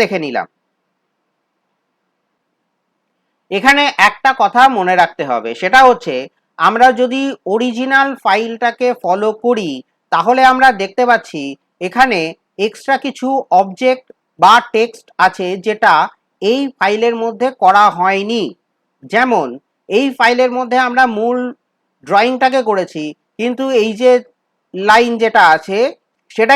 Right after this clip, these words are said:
কিন্তু এই ফিগারে আমরা করিনি। আমরা সমস্ত লেআউট সেট করে ফেলেছি, ভিউপোর্ট সেট করা হয়ে গেছে।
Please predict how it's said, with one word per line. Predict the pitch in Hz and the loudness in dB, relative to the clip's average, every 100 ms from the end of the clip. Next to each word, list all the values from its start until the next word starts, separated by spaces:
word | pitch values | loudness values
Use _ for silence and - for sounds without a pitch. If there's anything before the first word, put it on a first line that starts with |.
| 277 | 0
কিন্তু | 285 240 202 226 - _ _ _ - | -4 -4 -4 -4 -6 _ _ _ -6
এই | 214 269 294 277 | 0 2 0 -6
ফিগারে | 233 233 247 175 156 - 180 | -8 2 2 2 -2 -2 -2
আমরা | 226 214 156 170 _ _ _ _ _ _ - | 2 4 4 2 _ _ _ _ _ _ 0
করিনি। | 285 254 180 117 - _ _ _ - | 2 2 -2 -6 -12 _ _ _ -6
আমরা | 180 240 277 277 277 - - | -2 4 6 4 2 -8 -4
সমস্ত | 240 269 - 294 240 | -2 -2 0 0 2
লেআউট | 220 240 254 254 - | 2 4 4 2 -8
সেট | 214 - | -8 -2
করে | 254 254 | 0 2
ফেলেছি, | 254 262 254 269 277 196 | 2 0 -2 -4 -6 -6
ভিউপোর্ট | 196 196 214 190 - | -8 -6 -6 -8 -6
সেট | 214 - | -6 0
করা | 254 254 | 2 4
হয়ে | 247 254 254 | 4 2 0
গেছে। | 240 254 | 0 -2